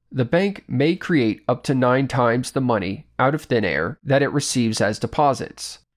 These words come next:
The ratio that limits this is called the reserve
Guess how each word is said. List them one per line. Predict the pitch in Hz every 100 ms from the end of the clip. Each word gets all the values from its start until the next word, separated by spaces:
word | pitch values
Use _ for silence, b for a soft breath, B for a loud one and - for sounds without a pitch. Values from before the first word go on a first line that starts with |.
| _ _ _ -
The | 120
ratio | 139 185 - 135 123
that | 117 -
limits | 185 156 -
this | - 113 110
is | - 147 139
called | - 123 117
the | 123 123 -
reserve | 127 120 120 107 107